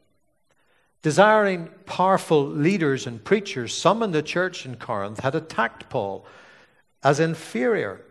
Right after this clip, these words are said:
And so much of this letter in Second Corinthians is about Paul wanting them to see that his apparent weakness was the result of living faithfully in a Christ-like manner amongst them. I have to be honest,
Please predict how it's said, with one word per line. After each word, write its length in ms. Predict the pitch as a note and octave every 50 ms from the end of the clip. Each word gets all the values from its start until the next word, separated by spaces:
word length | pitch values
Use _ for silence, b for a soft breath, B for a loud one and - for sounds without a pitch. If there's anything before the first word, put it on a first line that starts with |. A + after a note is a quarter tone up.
| _ _ _ _ _ B B B B B
And 140 | D3 D3+ D3
so 280 | - - - B3+ C#4
much 280 | C4+ A#3+ A#3+ A#3 - -
of 80 | F#3 D#3+
this 240 | F#3 F3 F3 -
letter 300 | D3+ E3 F3+ F3+ D3 B2+
in 140 | A2+ A#2+ B2+
Second 400 | - - F3 D3+ - D#3 C#3 -
Corinthians 580 | - C3+ C#3 D#3 - - - C3 G#2+ G#2+ A2 B2
is 120 | B2+ B2+
about 320 | D#3 D3 D#3+ F3 - - -
Paul 420 | - G3+ A3+ A3+ A3 G#3 F3 B B B B B B
wanting 400 | B D#3 F3 A3 A#3 A3 A#3+ A3+
them 140 | G#3+ G3 F3
to 100 | - F3
see 260 | - - - F3+ E3+
that 140 | D#3+ E3 C3
his 140 | C3 C#3+ C3+
apparent 560 | D#3+ - - - - G3+ G#3+ G3+ F#3 E3+ D#3+
weakness 880 | C#3+ C3 D3 F3+ F3+ - - - A2 G2 G#2+ A#2 - - - - - - B B B B B B
was 180 | D3+ D3+ D3 -
the 100 | E3 D3
result 480 | D#3+ D#3+ D3 F3+ G3+ G#3+ G#3+ G#3+ -
of 220 | - D3+ C3 A2 A#2+
living 400 | C#3+ F3 G3+ D#3 E3 D#3 D3+ C#3+
faithfully 840 | - - - - F3+ A3 G#3+ F#3+ - - - - A#2+ A2 C3 D3+ E3+
in 140 | D3+ C#3+ C#3
a 40 |
Christ-like 840 | C3 - - - - E3+ F3 F3 - - - - D#3+ D3+ D3 D3 - D3
manner 400 | C#3 D3 D3+ D3 C#3 C3 B2+ C#3+
amongst 480 | C#3+ C3 C3 C3 C3 C3+ - - -
them. 140 | - F#2+ - - _ _ _ _ _ _ _ _ _ _ _ _ _ _ _ _ _ _ _ _ _ _ -
I 80 | D3 D3+
have 200 | F#3 A#3+ - -
to 60 | F#3
be 140 | D3 D3+ D3+
honest, 500 | D#3 F3+ E3 A2+ F#2 - - - -